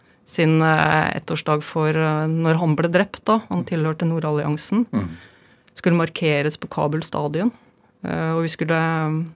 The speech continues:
Speaker 1: søke av og sikre og stå for sikkerheten på Kabul stadion den dagen.
Speaker 2: Det er svært.
Speaker 1: Eh, det var, det var svært, og det var en oppgave som jeg, eh, eh, var en, en brikke i da,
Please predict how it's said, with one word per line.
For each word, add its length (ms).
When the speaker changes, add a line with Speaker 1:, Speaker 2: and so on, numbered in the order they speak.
Speaker 1:
søke 720
av 260
og 60
sikre 840
og 80
stå 200
for 100
sikkerheten 720
på 120
Kabul 300
stadion 560
den 240
dagen. 380
Speaker 2:
Det 160
er 40
svært. 280
Speaker 1:
Eh, 240
det 180
var, 200
det 120
var 80
svært, 480
og 80
det 80
var 140
en 100
oppgave 560
som 260
jeg, 380
eh, 440
eh, 440
var 340
en, 420
en 380
brikke 480
i 200
da, 120